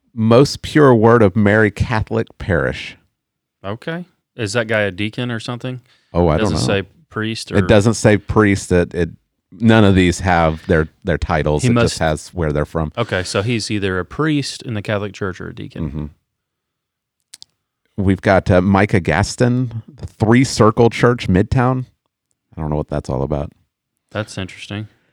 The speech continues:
Speaker 1: Charlotte Green, Bethel, uh,
Speaker 2: Bethel.
Speaker 1: A M, A M E Church.
Speaker 2: Okay,
Speaker 1: That's,
Speaker 2: A M E,
Speaker 1: uh,
Speaker 2: yeah.
Speaker 1: American Methodist,
Speaker 2: Yeah.
Speaker 1: or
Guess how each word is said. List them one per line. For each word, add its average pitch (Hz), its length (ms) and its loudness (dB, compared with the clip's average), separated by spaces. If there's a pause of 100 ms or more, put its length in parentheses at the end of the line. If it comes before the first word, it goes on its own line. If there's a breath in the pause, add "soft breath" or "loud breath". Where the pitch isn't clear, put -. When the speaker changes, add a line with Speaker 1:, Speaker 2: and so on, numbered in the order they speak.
(300)
Speaker 1:
Charlotte 127 500 4
Green, 131 480 4
Bethel, 123 640 2 (480)
uh, 87 500 2
Speaker 2:
Bethel. 143 260 4
Speaker 1:
A 107 40 4
M, 104 220 -2
A 104 220 4
M 107 120 4
E 113 280 2 (140)
Church. - 520 -2 (520)
Speaker 2:
Okay, 87 200 -8
Speaker 1:
That's, 90 480 -8
Speaker 2:
A 90 40 2
M 87 60 2
E, - 20 2
Speaker 1:
uh, 87 100 2
Speaker 2:
yeah. 87 60 0
Speaker 1:
American 87 380 -2
Methodist, 82 480 -4
Speaker 2:
Yeah. 90 160 -8 (100)
Speaker 1:
or - 180 2